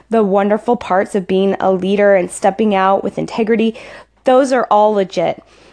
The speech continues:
However, we don't see the beautiful memes and the Pinterest posts about the crappy side of stepping out as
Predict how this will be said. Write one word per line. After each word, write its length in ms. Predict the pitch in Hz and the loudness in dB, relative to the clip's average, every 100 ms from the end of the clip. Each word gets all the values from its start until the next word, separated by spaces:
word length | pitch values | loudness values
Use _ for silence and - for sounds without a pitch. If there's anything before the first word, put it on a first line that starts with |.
| _ | _
However, 460 | - 277 269 254 254 | -2 2 4 4 2
we 120 | 262 | 2
don't 280 | 220 269 294 | 2 0 0
see 220 | - 294 | 2 2
the 60 | 208 | 2
beautiful 460 | 233 226 208 214 | 0 -2 0 0
memes 440 | 220 202 202 214 - | 2 0 0 -2 -2
and 220 | 202 202 | 0 0
the 60 | |
Pinterest 420 | 190 220 190 202 - | 0 -2 -2 -4 -2
posts 280 | 190 196 | -2 -2
about 320 | - 196 190 - | -2 0 -2 -2
the 80 | |
crappy 340 | 226 339 427 233 | -2 -2 -2 -4
side 380 | - 170 170 175 | -4 -2 -2 -6
of 60 | |
stepping 360 | - 185 180 180 | -6 -6 -2 -2
out 240 | 160 - | -2 -2
as 260 | 180 180 | -4 -6